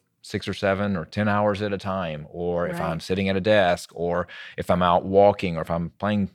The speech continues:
Speaker 1: softball, or if I'm doing something outside, how much energy
Speaker 2: Is
Speaker 1: am I
Speaker 2: it
Speaker 1: using? How much energy do I need? And that's
Speaker 2: Right.
Speaker 1: all depends. And we, we said this before.
Speaker 2: It
Speaker 1: It
Speaker 2: all
Speaker 1: all
Speaker 2: depends.
Speaker 1: depends.
Speaker 2: Yep.
Speaker 1: One day could be different than the,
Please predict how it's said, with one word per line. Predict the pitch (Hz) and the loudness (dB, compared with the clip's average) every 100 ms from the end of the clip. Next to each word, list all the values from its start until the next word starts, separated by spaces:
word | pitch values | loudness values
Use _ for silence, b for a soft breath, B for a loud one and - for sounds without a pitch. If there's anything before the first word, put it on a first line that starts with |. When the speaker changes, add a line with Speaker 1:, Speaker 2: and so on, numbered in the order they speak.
| - | -2
Speaker 1:
softball, | 139 120 - 85 78 | 2 2 6 6 6
or | 80 | 2
if | - | -2
I'm | 87 | 0
doing | 104 98 | 0 -2
something | 90 - 117 113 95 90 | -4 -2 0 0 -2 -2
outside, | 85 - - 101 92 85 85 B B B B | -2 -2 0 2 4 2 -2 B B B B
how | B 139 | B -2
much | 170 - | -2 0
energy | 123 113 92 92 87 87 - _ _ b b b b | 2 2 0 -2 -2 -4 -8 _ _ b b b b
Speaker 2:
Is | 202 | -2
Speaker 1:
am | 107 | 2
I | 98 | 4
Speaker 2:
it | |
Speaker 1:
using? | 87 95 117 117 131 113 | 4 4 4 2 -2 -2
How | 90 | -2
much | 87 - | -4 -4
energy | 85 78 80 | -6 -6 -6
do | 78 78 | -4 -4
I | 69 | -4
need? | 78 101 131 127 127 123 107 - _ _ | -2 0 2 2 2 0 -4 -12 _ _
And | 196 190 | -2 0
that's | - 104 | 2 6
Speaker 2:
Right. | |
Speaker 1:
all | 98 104 110 117 113 _ 76 | 8 8 8 6 2 _ -10
depends. | 80 98 - 87 69 73 82 | -4 -4 -2 -6 -6 -12 -10
And | 80 | -6
we, | 85 87 | -6 -4
we | 87 90 | -4 -4
said | 98 98 | -2 -2
this | 95 | -4
before. | 101 107 82 - | -6 -4 -4 -2
Speaker 2:
It | 98 | -2
Speaker 1:
It | 101 | 0
Speaker 2:
all | 170 90 | 2 4
Speaker 1:
all | 90 92 | 4 4
Speaker 2:
depends. | 92 90 92 76 69 - | 0 -4 -4 -6 -10 -14
Speaker 1:
depends. | |
Speaker 2:
Yep. | 90 - | -14 -12
Speaker 1:
One | - 101 104 | 0 2 4
day | 95 | 4
could | 92 92 | 2 -2
be | 87 | -2
different | 90 87 82 | -4 -4 -6
than | 80 80 | -8 -8
the, | 80 | -6